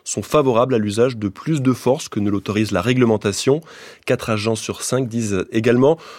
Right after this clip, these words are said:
manquer de formation sur ces sujets. Le nombre d'attaques informatiques risque d'être multiplié par dix d'ici les Jeux Olympiques de Paris cet été. Ce sont les prévisions de l'Agence nationale de sécurité des systèmes informatiques.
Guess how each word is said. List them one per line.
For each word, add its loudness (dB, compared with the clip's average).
manquer 2
de 2
formation 0
sur -10
ces -4
sujets. -4
Le 6
nombre 6
d'attaques 2
informatiques 0
risque -2
d'être -2
multiplié -4
par -4
dix -2
d'ici -4
les 2
Jeux -2
Olympiques -2
de -2
Paris 0
cet -2
été. 0
Ce -4
sont 0
les 4
prévisions 0
de 2
l'Agence 0
nationale -2
de -2
sécurité -4
des -2
systèmes -4
informatiques. -2